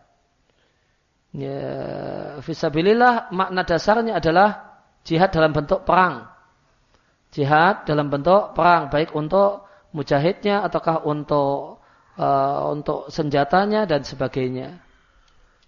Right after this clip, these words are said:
Dan kemudian kemarin kita baca di fatwa Syekh Ibnu Utsaimin di bab zakat, eh, beliau mengatakan termasuk dalam hal ini adalah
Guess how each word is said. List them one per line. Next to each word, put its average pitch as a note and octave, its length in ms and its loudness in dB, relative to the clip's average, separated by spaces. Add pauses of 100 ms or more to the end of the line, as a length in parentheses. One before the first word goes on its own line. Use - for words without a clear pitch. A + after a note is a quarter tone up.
(220)
Dan C3 960 -8 (640)
kemudian C#3+ 400 -2
kemarin F#3+ 320 0
kita F3 240 -2
baca E3 240 0
di C#3+ 580 -2
fatwa C#3+ 680 0
Syekh D3+ 160 -4
Ibnu C#3+ 160 -4
Utsaimin D#3+ 240 -2
di C#3 80 -4
bab C3 240 -4
zakat, E3+ 480 0 (480)
eh, C3+ 720 -6
beliau D3+ 240 0
mengatakan C#3+ 480 -4
termasuk D#3 400 -6
dalam C#3 320 -4
hal C#3+ 160 -4
ini A3 240 -4
adalah E3 640 0